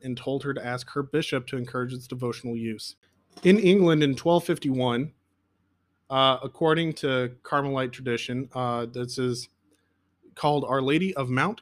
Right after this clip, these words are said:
Carmel, C A R M E L, Carmel. And it is said, "Saint Simon was an Englishman, a great man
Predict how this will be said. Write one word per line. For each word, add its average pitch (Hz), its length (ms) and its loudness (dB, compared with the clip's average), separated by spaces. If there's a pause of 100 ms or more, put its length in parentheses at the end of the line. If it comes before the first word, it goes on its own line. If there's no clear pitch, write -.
(140)
Carmel, 185 520 0 (1000)
C 190 500 -2
A 170 60 -2
R 139 220 -2
M 131 320 -6
E 131 220 -10
L, 113 320 -8
Carmel. 123 460 -2 (1500)
And 143 100 0
it 175 140 6
is 147 160 2
said, 151 500 4 (2250)
"Saint 220 340 -2
Simon 160 340 0
was 143 120 -2
an 143 80 -10
Englishman, 139 460 -4
a 151 60 -6
great 131 260 -2 (240)
man 123 380 -6